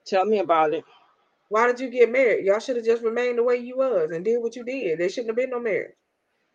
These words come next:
Speaker 1: Right.
Speaker 2: Like, you know what I'm saying? And, and it's the same thing.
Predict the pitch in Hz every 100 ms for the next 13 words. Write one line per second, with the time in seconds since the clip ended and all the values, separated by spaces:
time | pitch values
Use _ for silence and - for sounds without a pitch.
0 | - 190 180 170 185 180 - _ _ 208
1 | 214 208 214 214 214 214 - - - -
2 | 180 190 196 208 220 220 202 240 240 233
3 | 226 226 226 220 220